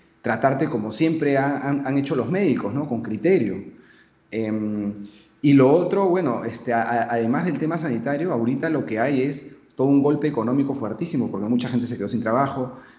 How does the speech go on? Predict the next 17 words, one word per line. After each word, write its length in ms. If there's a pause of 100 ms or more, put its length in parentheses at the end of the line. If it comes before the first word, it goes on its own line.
(140)
este, 680
el 80
Estado 280
ahora 160
está 160
otorgando 420
bonos, 340
de 60
la 80
misma 220
manera 340
que 80
en 60
los 80
regímenes 360
comunistas, 460
¿no? 140